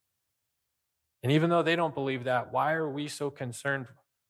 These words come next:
on what they think as a non-Christian about our Christianity?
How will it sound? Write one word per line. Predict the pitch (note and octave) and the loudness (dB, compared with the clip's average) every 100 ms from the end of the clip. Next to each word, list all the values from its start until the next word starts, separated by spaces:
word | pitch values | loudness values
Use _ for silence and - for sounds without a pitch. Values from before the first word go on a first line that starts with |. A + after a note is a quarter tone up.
| _ _ - | _ _ 2
on | B2+ B2+ | 2 6
what | C3 A2 | 4 4
they | C3+ D#3 | 0 0
think | - B2+ A#2 - - _ | -2 -8 -10 -12 -16 _
as | A#2+ A#2+ | -2 0
a | |
non-Christian | A#2+ C#3+ D3 - A#2 - B2 A2+ | 4 4 2 -4 -6 -6 -10 -6
about | A#2 A#2 - | 4 4 6
our | C3+ C#3 | 2 2
Christianity? | - B2+ - B2 A#2 G#2 G#2 | -2 -8 -6 -8 -8 -10 -14